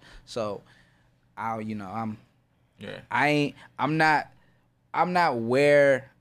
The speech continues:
Speaker 1: you know,
Speaker 2: Yeah, you
Speaker 1: I
Speaker 2: getting,
Speaker 1: would
Speaker 2: like,
Speaker 1: love
Speaker 2: five,
Speaker 1: to be, but I'm,
Speaker 2: five a dollar,
Speaker 1: I'm,
Speaker 2: twenty
Speaker 1: look,
Speaker 2: cents.
Speaker 1: listen, I'm,
Speaker 2: Mm.
Speaker 1: I, I done worked my way up. Uh,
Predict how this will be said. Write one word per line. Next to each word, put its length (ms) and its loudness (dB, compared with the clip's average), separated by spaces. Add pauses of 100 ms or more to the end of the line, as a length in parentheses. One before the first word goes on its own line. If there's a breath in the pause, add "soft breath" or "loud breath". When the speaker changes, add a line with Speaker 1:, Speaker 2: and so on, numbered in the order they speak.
(320)
Speaker 1:
you 180 -8
know, 200 -6
Speaker 2:
Yeah, 180 -6
you 60 -4
Speaker 1:
I 120 2
Speaker 2:
getting, 140 0
Speaker 1:
would 200 -6
Speaker 2:
like, 100 -4
Speaker 1:
love 200 4
Speaker 2:
five, 60 -12
Speaker 1:
to 80 4
be, 460 2 (120)
but 380 2
I'm, 0 -
Speaker 2:
five 20 -16
a 40 -12
dollar, 340 0
Speaker 1:
I'm, 220 0
Speaker 2:
twenty 120 -6
Speaker 1:
look, 180 0
Speaker 2:
cents. 40 -12
Speaker 1:
listen, 300 -6
I'm, 180 -4
Speaker 2:
Mm. 80 -18
Speaker 1:
I, 360 0
I 40 2
done 160 -2
worked 200 0
my 140 0
way 240 2
up. 260 0 (100)
Uh, 360 -2